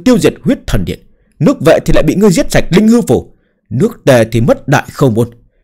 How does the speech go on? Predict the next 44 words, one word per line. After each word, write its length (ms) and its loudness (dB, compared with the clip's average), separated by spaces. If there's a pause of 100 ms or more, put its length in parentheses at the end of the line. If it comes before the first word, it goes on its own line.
(180)
Ngay 160 0
cả 100 -2
bên 180 2
nước 140 -2
Yến 200 2
chúng 180 0
ta 140 2
mà 100 0
ngươi 160 2
cũng 200 -8
không 220 4
buông 160 2
tha. 160 0 (840)
Trừ 220 0 (100)
Phong 180 0
Bình 320 0
bên 160 2
Linh 200 -2
Kiếm 180 -2
Sơn 180 0
đã 100 -2
hận 160 -4
không 200 -2
thể 120 2
lột 220 0
da 120 2
ngươi 120 4
rồi 140 2
đấy." 100 -2 (1600)
Năm 380 -2
quốc 180 -2
gia 180 2
giữ 140 -4
lối 160 -4
ra, 160 -12 (600)
ngươi 120 2
đắc 200 0
tội 160 2
sạch, 220 -4 (340)
có 120 2
chừa 140 4
một 140 0
ai 200 -2
đâu. 100 -4